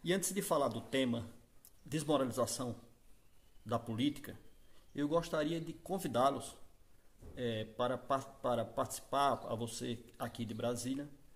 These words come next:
para visitar a minha primeira exposição, Impressões, que está no sesc da Presidente Dutra, do dia vinte, agora quarta-feira passada,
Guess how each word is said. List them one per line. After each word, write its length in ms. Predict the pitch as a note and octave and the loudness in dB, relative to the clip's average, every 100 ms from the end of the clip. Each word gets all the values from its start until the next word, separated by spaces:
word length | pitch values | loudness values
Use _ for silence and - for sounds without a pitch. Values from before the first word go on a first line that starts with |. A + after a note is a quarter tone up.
| - - - | -20 -20 -6
para 180 | C#3 C#3 | 2 2
visitar 840 | A2 F3 F3 - C3 D#3+ E3 - - - - - - | 2 2 2 4 4 4 0 -12 -20 -20 -20 -18 -6
a 380 | A#2+ A#2+ A#2 G#2+ | 0 2 2 0
minha 260 | B2+ B2 | 0 -2
primeira 420 | - C3 B2 D#3+ | -2 2 4 4
exposição, 680 | E3 - A#2+ G#2 - B2+ C#3+ - - - - | 0 -2 -4 -4 -4 -2 -4 -8 -20 -8 -2
Impressões, 800 | D3 C#3 A#2 - B2 C3+ - - - - - - - - | 2 4 2 2 0 -2 -4 -12 -18 -20 -20 -20 -20 -8
que 120 | - | -2
está 420 | C3 - B2+ A2+ G2+ F#2 | -2 2 4 4 2 -4
no 140 | B2 A#2+ | -4 0
sesc 580 | - A#2 A2 - G2+ G2 - - - - | 2 2 2 -4 -6 -10 -18 -20 -20 -6
da 120 | A2 | -6
Presidente 600 | - A#2 G#2 G#2 B2 A#2+ | -2 -4 -2 0 -2 -2
Dutra, 440 | G#2 C#3+ - D#3+ D#3+ - - - - - - - - - - - - - B2+ | 0 0 0 -4 -4 -10 -20 -20 -20 -20 -20 -20 -20 -20 -20 -20 -20 -10 -6
do 80 | |
dia 240 | B2+ D3+ B2 | 0 2 2
vinte, 520 | G2 C#3+ G3+ G3+ F3+ - - - - - - - - - | 2 0 0 -2 -10 -12 -20 -20 -20 -20 -20 -20 -20 -12
agora 380 | - A2+ C3 C#3+ | -6 2 4 6
quarta-feira 440 | B2+ A2+ A2+ B2 | 4 0 0 0
passada, 640 | A#2+ B2+ - D3+ D3 F3+ | 2 2 2 2 2 0